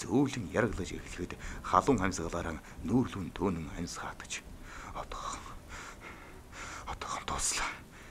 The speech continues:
хэмээн шивнэж байлаа. Төрүүчийн аимшигт өвдөлт аятайхан мэдрэмжээр солигдсон ухаан санааг нь самууруулж эхлэхэд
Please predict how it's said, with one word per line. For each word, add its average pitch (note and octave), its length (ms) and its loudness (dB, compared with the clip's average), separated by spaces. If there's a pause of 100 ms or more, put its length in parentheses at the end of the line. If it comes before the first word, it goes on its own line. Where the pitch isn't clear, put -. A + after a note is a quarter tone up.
(140)
хэмээн - 360 -6 (280)
шивнэж D#3+ 480 6
байлаа. - 320 -4 (1120)
Төрүүчийн D#3+ 640 10
аимшигт A#2+ 540 6
өвдөлт - 420 -2 (240)
аятайхан A#2+ 640 8
мэдрэмжээр E2 560 0
солигдсон D2+ 560 -2 (240)
ухаан G2+ 400 10
санааг A2+ 320 4
нь G2+ 80 6
самууруулж F2 560 4
эхлэхэд D#2 480 -2